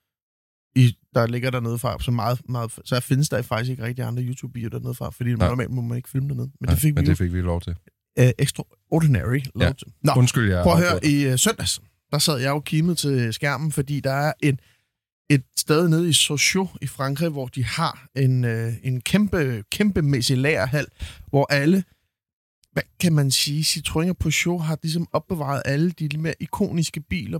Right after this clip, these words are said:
Speaker 1: prototyper, filmbiler. Øh, jeg tror, der står en fem hundrede biler nede på det lager der. Det står på sådan nogle palreoler, så de skal på sådan nogle gaffeltrucks og køre de der biler ned. Og en gang imellem, så sælger de ud dernede fra. Og her i søndags var der så auktion dernede fra,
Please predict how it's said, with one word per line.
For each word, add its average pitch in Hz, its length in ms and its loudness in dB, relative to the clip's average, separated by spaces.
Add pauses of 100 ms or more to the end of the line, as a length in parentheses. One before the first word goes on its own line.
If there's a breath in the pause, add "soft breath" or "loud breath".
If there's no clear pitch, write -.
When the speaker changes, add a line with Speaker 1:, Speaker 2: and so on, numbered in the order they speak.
(120)
Speaker 1:
prototyper, 156 600 -2
filmbiler. 143 680 -2 (560 soft breath)
Øh, 110 720 -2
jeg 123 100 -10
tror, 165 200 0
der - 80 -4
står 143 420 -4
en 117 220 -6
fem - 200 -4
hundrede 131 220 -6
biler 139 220 -10
nede 131 180 -8
på 131 100 -8
det 127 140 -4
lager 117 240 -4
der. 120 140 -6
Det 143 100 -2
står 165 160 0
på 151 100 -2
sådan 156 100 -2
nogle 131 100 0
palreoler, 131 760 -2
så 139 80 -8
de 127 220 -10
skal 135 160 -12
på 143 60 -4
sådan 143 60 -4
nogle 143 100 -2
gaffeltrucks 139 540 -2
og 127 100 -18
køre 131 200 -10
de 131 120 -14
der 131 220 -8 (600)
biler 135 220 2
ned. 127 120 6
Og 123 120 0
en 151 140 4
gang 202 220 0
imellem, 156 220 0
så 160 120 -6
sælger 143 240 0
de 151 100 -6
ud 240 160 -2
dernede 110 220 -6
fra. - 180 -16 (1080)
Og 123 80 2
her 143 200 4 (120)
i 143 80 -2
søndags 135 380 -4
var 127 100 -4
der 113 100 -4
så 117 200 -8
auktion 135 380 -8
dernede 139 240 -6
fra, 190 260 -4